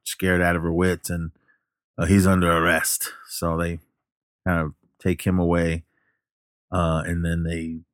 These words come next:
throw him into, um, like, a nut house, a psychiatric facility after his trial.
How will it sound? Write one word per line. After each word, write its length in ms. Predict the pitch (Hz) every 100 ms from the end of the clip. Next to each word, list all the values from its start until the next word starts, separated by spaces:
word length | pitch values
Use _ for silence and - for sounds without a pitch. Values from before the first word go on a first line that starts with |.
| _ _ -
throw 200 | 98 92
him 120 | 90
into, 480 | 90 87 - 90 87
um, 480 | 82 80 80 80 69 _ _
like, 140 | 78 80
a 60 |
nut 260 | 82 92 87
house, 480 | 82 78 - - - _ _
a 160 | 92 90
psychiatric 680 | - 95 101 98 92 95 -
facility 580 | - 92 87 82 82 _ _ _ _ -
after 260 | 90 87 92
his 120 | 90
trial. 500 | - 95 92 82 -